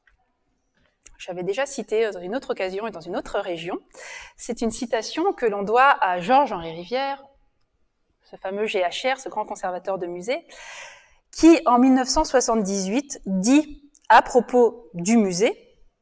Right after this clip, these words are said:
de cette notion de musée, « Vois-tu, petite, le succès d'un musée ne se mesure pas au nombre de visiteurs qu'il reçoit, mais au nombre de visiteurs auxquels il a enseigné quelque chose.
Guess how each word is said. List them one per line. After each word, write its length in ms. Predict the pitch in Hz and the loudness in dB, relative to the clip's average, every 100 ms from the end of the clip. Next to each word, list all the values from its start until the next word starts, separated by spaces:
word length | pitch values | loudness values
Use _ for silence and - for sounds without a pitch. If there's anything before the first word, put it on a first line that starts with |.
| _ _ _ _ _ | _ _ _ _ _
de 60 | - | -20
cette 220 | 180 - | -16 -6
notion 280 | 240 240 226 | -4 -4 -6
de 60 | |
musée, « 340 | 185 170 190 285 _ _ - - _ _ - - _ _ _ _ _ _ _ _ _ _ _ _ _ - | -6 -6 -8 -10 _ _ -18 -18 _ _ -20 -20 _ _ _ _ _ _ _ _ _ _ _ _ _ -6
Vois-tu, 420 | 185 233 330 349 | 4 4 6 2
petite, 640 | 330 - 196 _ - - - _ _ _ _ _ _ _ - | 2 -4 -6 _ -18 -18 -20 _ _ _ _ _ _ _ -6
le 100 | - | -4
succès 380 | 208 302 - 370 | 0 0 0 2
d'un 100 | 233 | 2
musée 640 | 214 202 196 277 - - _ | 0 0 0 0 -4 -20 _
ne 80 | 196 | -14
se 140 | 185 202 | -8 -6
mesure 380 | 208 202 - | -4 -4 -2
pas 180 | - 302 | 2 4
au 20 | |
nombre 260 | 202 262 294 | 4 4 4
de 60 | 220 | 2
visiteurs 540 | 190 202 - 262 - | -2 -8 -2 -2 -2
qu'il 180 | - 175 | -8 -8
reçoit, 520 | - 214 - - - _ _ _ _ _ _ _ - | -8 -10 -10 -14 -16 _ _ _ _ _ _ _ -10
mais 100 | 180 | -4
au 80 | 180 | 0
nombre 240 | 226 294 | 4 6
de 80 | 220 | 4
visiteurs 800 | 196 196 196 - 190 214 240 - - | 2 -2 -6 -2 2 2 -2 -12 -12
auxquels 300 | 190 247 233 | -2 0 2
il 100 | 190 | 0
a 120 | 175 | 0
enseigné 460 | 214 220 - 190 190 | -2 -4 -6 -6 -6
quelque 280 | 185 170 180 | -10 -14 -16
chose. 440 | - - _ _ | -18 -20 _ _